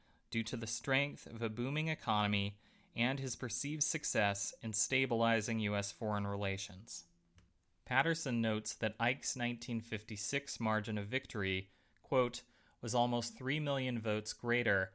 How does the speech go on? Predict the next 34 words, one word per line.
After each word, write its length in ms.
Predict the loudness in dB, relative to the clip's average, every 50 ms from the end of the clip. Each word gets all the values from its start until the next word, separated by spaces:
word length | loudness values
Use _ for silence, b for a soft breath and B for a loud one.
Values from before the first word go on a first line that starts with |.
| b b b b b
than 160 | b 0 2 2
the 60 | 4
margin 400 | 4 6 6 4 4 2 0 -2
of 80 | 0
his 180 | -2 -2 -4 -4
first 400 | -4 -2 -2 -2 -2 -4 -4 -2
victory 400 | -2 -2 -2 -2 0 2 4 4
over 220 | 4 2 2 0
Stevenson 720 | 0 0 0 0 0 0 0 0 0 -2 -2 -4 -4 -4 -2
back 320 | 0 0 2 0 0 0 -2
in 100 | -2 0
nineteen 440 | 0 -2 -2 -4 -4 -6 -6 -6
fifty-two." 720 | -4 -6 -6 -6 -6 -8 -10 -8 -6 -4 -4 -4 -6 -8 -14 _ b b b b b b b b b b
Furthermore, 720 | b -4 -2 0 2 2 2 4 4 2 2 2 0 -2 b b b b b b
in 100 | -2 0
the 120 | 0 0
all-important 1040 | 2 2 4 4 4 4 2 0 -2 0 0 2 2 2 0 0 -2 -2 -4 -8 -12 -8 -4
Electoral 540 | 0 0 0 0 -2 -2 0 2 2 2 0
College, 680 | 0 0 2 4 4 4 2 0 0 -2 -6 -10 -12 b b b b b b b b
the 80 | -2
Republican 640 | 0 0 0 2 2 2 4 2 2 0 0 -2 0
incumbent 600 | -2 -2 -4 -4 -4 -4 -2 0 0 -2 -2 -4
prevailed 600 | -6 -6 -4 0 2 2 4 4 4 4 2 0
in 140 | -2 -4 -4
forty-one 680 | -6 -6 -4 0 0 0 0 0 0 0 -2 0 0
states, 600 | 0 -2 0 0 0 0 -2 -2 -2 -4 -4 -4 -6 b b b b b b b b
while 160 | -2 -2 0
his 200 | 0 0 -2 -2 0
Democratic 600 | 0 -2 -2 -2 -4 0 2 4 4 4 2 -4
challenger 560 | -6 -4 -2 -2 0 0 0 0 0 0 -2
won 240 | 0 0 0 0 0
only 260 | -2 -2 -2 0 0 0
seven 460 | 0 0 0 0 0 0 0 -2 -2
states, 560 | -2 -2 -2 -2 -2 -2 -4 -4 -6 -6 -6